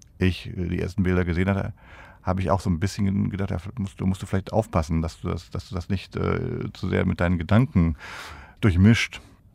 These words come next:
Ich muss aber sagen, es ist nicht eingetreten. Das ist, ich kann diese beiden Welten der Fernsehserie und der Romane sehr gut trennen. Und, äh, deswegen habe ich auch da den Filmleuten da sozusagen freie Bahn gelassen. Das ist deren Job,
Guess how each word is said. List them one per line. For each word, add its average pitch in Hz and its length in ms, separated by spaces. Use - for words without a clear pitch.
Ich - 80
muss 90 100
aber 92 120
sagen, 101 160
es 90 80
ist 123 120
nicht - 160
eingetreten. - 580
Das 87 140
ist, 107 160
ich 101 120
kann 101 160
diese 101 160
beiden 95 380
Welten 95 340
der 90 120
Fernsehserie 98 540
und 87 120
der 85 80
Romane 85 420
sehr 104 240
gut 98 360
trennen. 104 540
Und, 90 440
äh, 85 260
deswegen 90 400
habe 80 160
ich - 140
auch 78 360
da 80 200
den 82 260
Filmleuten 98 540
da 92 240
sozusagen 90 320
freie 107 260
Bahn 113 260
gelassen. 80 360
Das - 160
ist - 220
deren 95 240
Job, - 240